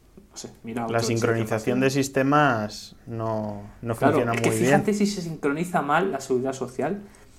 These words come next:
Speaker 1: que me dicen, bueno, como no te aparece el antígeno asignado en la tarjeta sanitaria, te lo pongo para que el médico, te lo pongo como receta, ¿vale? Como si el médico me hubiera recetado el antígeno.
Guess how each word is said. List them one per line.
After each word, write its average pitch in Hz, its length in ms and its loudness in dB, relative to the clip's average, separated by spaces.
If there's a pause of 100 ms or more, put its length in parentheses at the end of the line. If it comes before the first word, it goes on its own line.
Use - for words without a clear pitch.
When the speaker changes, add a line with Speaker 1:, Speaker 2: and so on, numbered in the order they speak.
(680)
Speaker 1:
que 123 120 2
me 123 340 -2
dicen, 131 280 -4
bueno, 156 200 2
como 120 200 0
no 139 100 -2
te 190 80 2
aparece 185 360 0
el 160 60 0
antígeno 151 540 -6
asignado 143 500 -4
en 143 60 -2
la 139 100 -2
tarjeta 135 340 -4
sanitaria, 139 600 -4 (760)
te 131 140 4
lo 117 160 0
pongo 156 380 0
para 110 260 -4
que 113 80 -2
el 110 100 -6
médico, 160 1120 2
te - 80 -6
lo 127 100 -2
pongo 160 220 0
como 120 220 -2
receta, 170 580 -2 (1600)
¿vale? 120 340 -8 (220)
Como 120 200 -8
si - 120 -4
el 117 80 -4
médico 147 260 0
me 147 80 -2
hubiera 143 240 0
recetado 131 460 -2
el 131 40 -2
antígeno. 156 460 -6